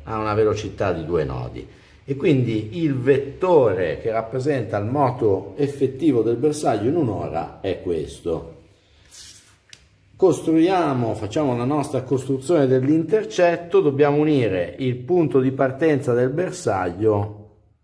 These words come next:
con il nostro punto di partenza. Questa è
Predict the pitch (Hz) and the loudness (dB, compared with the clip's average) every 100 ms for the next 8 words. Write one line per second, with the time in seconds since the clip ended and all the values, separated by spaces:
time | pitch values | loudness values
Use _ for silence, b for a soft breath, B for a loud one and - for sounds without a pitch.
0 | _ _ _ - 139 135 127 127 123 127 | _ _ _ 2 4 4 4 2 0 -2
1 | 135 117 120 123 123 110 - 117 - 113 | -4 -2 0 2 2 -2 -2 -2 0 -2
2 | 107 107 95 92 87 - - 67 64 - | 2 0 0 -4 -4 -6 -10 -10 -12 -16
3 | - _ _ b b b b b b b | -20 _ _ b b b b b b b
4 | b 107 101 - - 82 80 - 90 92 | b 2 2 2 -6 -8 -8 -12 -8 -8